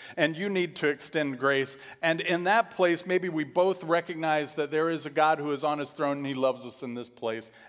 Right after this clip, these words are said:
and it's okay. God is the one who fulfills us. Marriage is intended for holiness. And because of that, uh, uh, we want to affirm God's plan.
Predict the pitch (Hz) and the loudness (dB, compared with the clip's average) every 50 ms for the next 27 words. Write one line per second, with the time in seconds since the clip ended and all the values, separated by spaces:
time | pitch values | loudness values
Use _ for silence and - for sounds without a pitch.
0 | _ _ - 117 113 113 110 110 107 107 101 - - 117 104 - - - - - | _ _ -12 -10 -10 -10 -10 -10 -12 -14 -14 -14 -14 -14 -14 -14 -16 -18 -18 -18
1 | - - - - _ _ _ _ _ _ _ _ _ _ _ _ _ _ _ _ | -16 -16 -18 -20 _ _ _ _ _ _ _ _ _ _ _ _ _ _ _ _
2 | _ _ _ _ - 139 131 123 123 117 104 98 - 104 98 98 98 98 95 98 | _ _ _ _ -4 -4 -4 -2 -4 -8 -10 -10 -14 -16 -16 -16 -16 -18 -18 -20
3 | 92 - - 104 - - 110 98 98 92 92 - - - - - _ _ _ _ | -18 -16 -16 -16 -14 -12 -12 -12 -12 -14 -16 -18 -18 -20 -20 -20 _ _ _ _
4 | _ _ _ _ _ _ _ _ _ _ _ _ _ _ _ _ _ _ _ _ | _ _ _ _ _ _ _ _ _ _ _ _ _ _ _ _ _ _ _ _
5 | _ _ _ _ _ _ _ _ _ - 113 123 127 127 123 117 104 107 101 95 | _ _ _ _ _ _ _ _ _ -10 -6 -4 -2 -2 -4 -6 -8 -10 -10 -10
6 | 107 98 98 - - 107 104 101 95 - - 107 95 - - - 135 127 120 110 | -14 -14 -14 -14 -14 -14 -14 -14 -16 -14 -14 -12 -12 -12 -12 -10 -8 -8 -6 -8
7 | 107 98 95 92 90 85 - - - - _ _ _ _ _ _ _ _ _ _ | -10 -12 -14 -16 -18 -18 -20 -20 -20 -20 _ _ _ _ _ _ _ _ _ _
8 | _ _ _ _ _ _ _ _ _ _ _ _ _ _ - - _ _ _ _ | _ _ _ _ _ _ _ _ _ _ _ _ _ _ -20 -20 _ _ _ _
9 | _ _ _ _ _ 120 113 117 113 - - 135 139 147 156 127 120 117 107 110 | _ _ _ _ _ -14 -12 -12 -8 -2 0 0 0 0 -4 -4 -2 -2 -2 -2
10 | 143 - - - _ _ _ _ _ _ _ _ _ _ _ _ _ _ _ _ | -2 -4 -8 -14 _ _ _ _ _ _ _ _ _ _ _ _ _ _ _ _
11 | _ _ _ _ - 123 117 113 113 113 113 117 113 - _ _ - - 123 - | _ _ _ _ -6 -4 -4 -2 -4 -4 -6 -8 -10 -14 _ _ -18 -16 -16 -18
12 | - _ _ _ _ - 127 _ 127 123 113 120 123 120 - - 123 123 - 135 | -20 _ _ _ _ -20 -18 _ -12 -10 -8 -10 -10 -10 -12 -12 -12 -10 -10 -10
13 | 117 - - - 156 139 123 117 113 110 110 107 - _ - 110 101 101 104 - | -12 -10 -6 -4 -2 -2 -2 -4 -6 -8 -12 -16 -18 _ -12 -10 -8 -8 -10 -12
14 | - - - 113 101 95 90 87 92 | -16 -14 -12 -12 -12 -12 -14 -18 -20